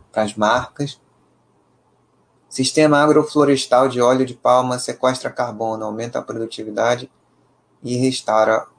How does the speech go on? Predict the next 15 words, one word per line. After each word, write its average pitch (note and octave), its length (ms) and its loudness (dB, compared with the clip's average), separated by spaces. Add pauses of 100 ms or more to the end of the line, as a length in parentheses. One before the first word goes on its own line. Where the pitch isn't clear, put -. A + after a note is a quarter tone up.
o A#2 220 -6 (680)
solo. F#2+ 600 -4 (600)
É A#2+ 100 0
possível D3 500 0
ter D3+ 140 2
cultivo C#3+ 400 -2
de C3 140 0
óleo C3+ 160 4
de B2+ 100 -6
palma B2 380 0
sustentável? C3 680 -2
Pesquisa C3 460 -6
com C3 160 -10
sistema B2+ 380 -6
agroflorestal B2 1000 -2